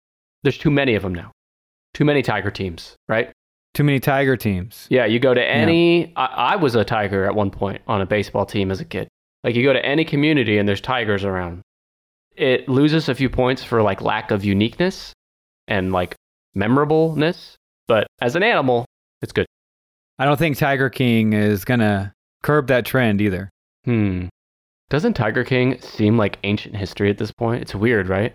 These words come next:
Speaker 2: It does.
Speaker 1: It happened the first month, at least in America, the first month of the, like, quarantine era. And everyone watched it, and now it's like, that seems like so long ago.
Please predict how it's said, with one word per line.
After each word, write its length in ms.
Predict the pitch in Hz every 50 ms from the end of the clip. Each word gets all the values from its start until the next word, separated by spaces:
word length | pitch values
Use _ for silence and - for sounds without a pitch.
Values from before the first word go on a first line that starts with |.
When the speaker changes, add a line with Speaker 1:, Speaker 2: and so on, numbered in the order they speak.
| _ _ -
Speaker 2:
It 120 | - 113 101
does. 300 | 110 110 113 107 98 - _ _ _ _ -
Speaker 1:
It 120 | 113 113
happened 400 | 127 143 - 127 107 98 104 104
the 240 | 123 127 135 131 123
first 360 | - - 135 123 120 - -
month, 200 | 120 117 117 -
at 100 | 107 101
least 160 | 123 120 -
in 80 | 123 110
America, 400 | 104 104 117 123 117 - 107 101
the 100 | 98 95
first 320 | - - 113 104 - -
month 300 | 117 110 107 107 107 - - -
of 280 | 123 113 101 104 107
the, 200 | 104 101 98 98
like, 260 | 98 101 92 90 - - _ _ -
quarantine 460 | - 139 139 147 147 143 - 110 101
era. 360 | 101 101 95 92 92 101 - - _ _ _ _ _ _ _ _ _ _ _ _ _ _ _ _
And 120 | - 110 107
everyone 320 | 117 127 127 117 110 110
watched 340 | 117 131 143 151 - - -
it, 240 | 113 98 98 - - -
and 200 | 110 104 101 101
now 240 | 101 110 123 123
it's 160 | 110 101 - -
like, 160 | 95 90 -
that 120 | 98 - -
seems 260 | - 98 98 92 90
like 140 | 92 90 -
so 160 | - 98 95
long 240 | 95 98 104 104 98
ago. 180 | 95 98 92